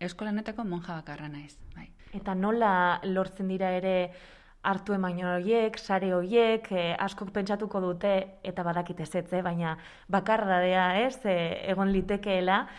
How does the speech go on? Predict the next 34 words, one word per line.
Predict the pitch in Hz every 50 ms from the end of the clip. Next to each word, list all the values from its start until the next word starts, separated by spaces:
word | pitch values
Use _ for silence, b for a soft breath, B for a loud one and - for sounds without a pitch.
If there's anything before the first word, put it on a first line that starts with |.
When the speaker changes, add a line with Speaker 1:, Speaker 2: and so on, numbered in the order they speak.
| B
Speaker 2:
nola | - 208 214 226 220 214 196 190 185 - -
egiten | - 190 185 202 208 214 196 185 180
da, | 180 175 185 220
ez, | 254 247 - -
eh, | 208 185 175 175
komunitate | 180 - 196 190 196 196 196 180 180 170 175 175
hori | 170 180 170
sortzea? | 170 175 170 156 - - - 175 160 160 151 - - - -
Speaker 1:
Ba, | - 156 156 151 - -
oso | 156 - 185
galdera | 170 180 170 165 170 175 170 170 185
ona, | 190 185 180 180
ze, | 175 - 180 170 165 - - - - -
eh, | - 170 170 165 160 160 160 160 156 -
gure | 170 170 165 156 160 156 156 156 156 160 160 147
nahia | 160 175 180 185 185 185 185 185 185 190 - - -
li-, | - - 160 -
litzateke | 170 170 170 - 196 180 - 180 175 - 196 196 202 202 190 170 - - 160 156
gerora | 170 160 165 165 180 180
begira | 180 180 175 180 185 190 185 196 208 196 -
komunitate | - 180 175 185 180 175 180 170 175 180
bat, | 170 170 165 170 -
eh, | 160 165 151 151 151 151 151
eratzea. | - 165 165 156 156 - - 160 156 185 190 190 B B B B B
Beste | - 170 180 175 - - 190 185 190
lekuetan | 185 180 185 185 185 180 180 190 185 185
egin | 180 156 156 165 165 165
izan | 160 170 170 165
den | 170 170 170
moduan | 170 170 170 175 180 175 165 165 B B B
monja | 180 175 175 170 175 185
eta | 175 160
monje | 160 160 165 160 - - 170 156
ja-, | 165